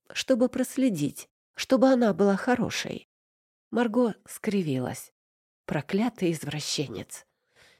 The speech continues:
Никогда до этого она не подозревала, какие нелицеприятные тайны может скрывать императорская спальня.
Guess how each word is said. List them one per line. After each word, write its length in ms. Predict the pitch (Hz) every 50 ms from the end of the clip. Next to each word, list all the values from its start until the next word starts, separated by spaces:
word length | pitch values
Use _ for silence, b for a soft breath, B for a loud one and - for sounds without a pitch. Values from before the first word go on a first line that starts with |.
| b
Никогда 500 | - 220 240 233 233 226 196 180 185 165
до 120 | 139 135 156
этого 600 | 165 190 214 214 - - 151 127 131 131 143 151
она 380 | 156 170 185 196 185 165 - - _
не 140 | - 202 220
подозревала, 880 | 214 220 180 196 202 185 208 190 196 175 180 143 127 117 110 85 73 - _ _ _ _ _ _ _ _
какие 680 | - - 226 226 - 254 247 233 214 214 196 - - _ -
нелицеприятные 1120 | 226 262 247 220 226 220 - - 196 - 214 214 196 185 139 - - 139 160 156 156 156
тайны 580 | _ - 240 240 226 170 147 131 123 - - - b b b b b b b b b b b
может 360 | 240 277 285 226 202 202 -
скрывать 560 | - - - 185 185 175 196 190 185 - - - -
императорская 840 | 190 190 185 190 185 175 175 - - 143 147 - - - 165 156 151
спальня. 640 | - - - 147 127 120 123 110 90 82 -